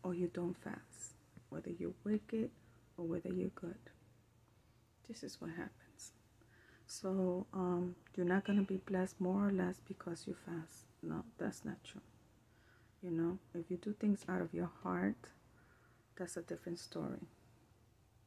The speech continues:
You could fast. It doesn't have to be food, because there's a lot of people who don't, they're not too crazy about food. I have a neighbor who she's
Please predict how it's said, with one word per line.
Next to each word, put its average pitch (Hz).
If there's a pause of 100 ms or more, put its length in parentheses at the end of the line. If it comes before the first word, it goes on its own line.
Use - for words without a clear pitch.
(560)
You 208
could 233
fast. 180 (240)
It 185
doesn't 208
have 180
to 180
be 175 (120)
food, 170 (560)
because 185
there's 180
a 196
lot 185
of 190
people 277 (200)
who 220
don't, 233 (300)
they're 214
not 254
too 285
crazy 294
about 185
food. - (240)
I 160
have 165
a -
neighbor 220
who 160 (160)
she's -